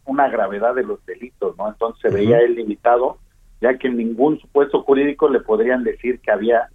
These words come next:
Speaker 1: una gravedad para que le reconocieran este tipo de,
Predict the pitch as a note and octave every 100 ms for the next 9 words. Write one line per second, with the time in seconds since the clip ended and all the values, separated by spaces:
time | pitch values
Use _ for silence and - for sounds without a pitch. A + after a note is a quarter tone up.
0 | - C3 B2+ G#2 F#2+ G2+ A2 A#2 - F2+
1 | F2 - F2 E2+ - A2+ A2+ A2 _ _
2 | _ _ G#2+ A2 B2 - A#2 A#2 G#2 F2
3 | D#2